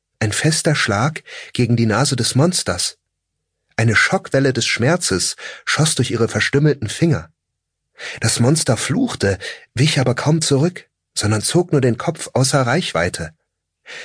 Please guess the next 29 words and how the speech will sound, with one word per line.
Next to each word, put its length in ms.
Sie 160
hörte 220
dennoch 320
nicht 240
auf 460
und 100
schlug 280
nutzlos 480
auf 140
seinen 240
Arm, 400
seine 260
Schultern 480
ein. 320
Ihre 200
Hände 300
waren 240
schwach 460
im 140
Vergleich 420
zu 120
seinen 300
harten 280
Muskeln. 580
"Hannah, 320
ich 200
bin 120
es, 240
Liam!" 380